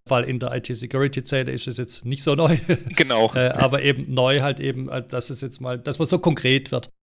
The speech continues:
Speaker 1: Also was man jetzt schön hört, was du bereits berichtet hast, ist, dass die I-T-Sicherheit eben nichts ist, was man reinprüft, äh, sondern dass es über den kompletten Entwicklungs- oder muss ich sogar sagen, äh, Produktlebenszyklus hin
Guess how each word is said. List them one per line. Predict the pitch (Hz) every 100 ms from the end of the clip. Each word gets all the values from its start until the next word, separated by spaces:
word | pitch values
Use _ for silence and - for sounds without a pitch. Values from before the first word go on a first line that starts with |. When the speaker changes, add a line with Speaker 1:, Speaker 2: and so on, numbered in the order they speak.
| _ _
Speaker 1:
Also | 147 143 147
was | 160 - -
man | 160 156
jetzt | 147 -
schön | - 160 135
hört, | 143 175
was | 170 -
du |
bereits | 160 151 151 -
berichtet | - 147 - 160
hast, | 156 147
ist, | - 147 -
dass | 143 139 - - _ _ _ -
die | 135 131 135 - _ -
I-T-Sicherheit | 131 135 139 123 151 139 131 151 143
eben | 147 135 135 135 135
nichts | 139 143
ist, | 147 147
was | 139
man | 139
reinprüft, | 117 120 131 170 180 - -
äh, | 139 135
sondern | - 131 120
dass | 123 -
es | 139
über | 156 123
den | 127
kompletten | - 120 131 131 135 127 - _ _
Entwicklungs- | - 127 113 147 143 170 160 -
oder | 123
muss | 117 120 -
ich | 143
sogar | 131 120
sagen, | 117 123 117 120 120
äh, | -
Produktlebenszyklus | 110 - 131 - 160 - 135 139 143 165 - 160 - 135 -
hin | 143 131